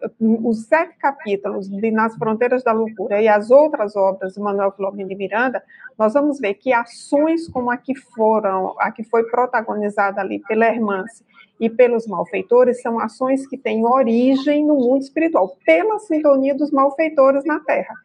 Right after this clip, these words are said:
Então, o que estava programado não era exatamente matar a Hermance, mas era aliciar alguma jovem.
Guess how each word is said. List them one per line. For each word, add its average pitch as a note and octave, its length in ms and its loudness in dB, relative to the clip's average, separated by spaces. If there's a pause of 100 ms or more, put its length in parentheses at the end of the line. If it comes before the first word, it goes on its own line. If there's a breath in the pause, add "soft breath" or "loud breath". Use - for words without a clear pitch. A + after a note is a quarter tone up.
(340 loud breath)
Então, F4 280 2
o F#4+ 60 -4
que F#4 100 -4
estava G#3+ 400 0
programado G#3 720 -2
não B3 200 0
era D4 240 0
exatamente A3+ 840 -2
matar G3 400 -2
a G3+ 40 -2
Hermance, A3 440 -10
mas A#3 240 -2
era G#3+ 240 2
aliciar A#3+ 960 -2
alguma B3+ 640 4
jovem. G#3 480 2